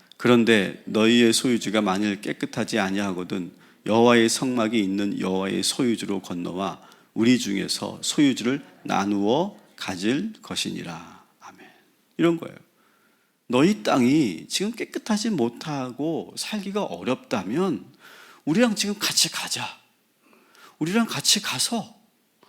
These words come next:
그래서 우리가 가지고 있는 땅을 너희들에게 나누어 줄게. 우리 그렇게 하자.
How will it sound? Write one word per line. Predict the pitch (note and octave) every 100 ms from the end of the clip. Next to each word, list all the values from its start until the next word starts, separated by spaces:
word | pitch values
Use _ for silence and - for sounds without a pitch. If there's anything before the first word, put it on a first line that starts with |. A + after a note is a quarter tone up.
| - - - -
그래서 | - G#3+ A#3+ G3 -
우리가 | C#3 F#3+ A3 G#3+ A3 A3 A3 -
가지고 | D3+ D3+ G3 F#3+
있는 | F#3+ F#3+
땅을 | - G#3 G#3+
너희들에게 | C3 D#3+ G#3 A3 F#3+
나누어 | A2+ B2+ G3 F#3
줄게. | - - C#3+ - - - _ _ _ _ _ _ _ _ _ _ _ _ _ _ _ _ _ _ -
우리 | G#3+
그렇게 | A#3+ D3 -
하자. | F3 - G2+ -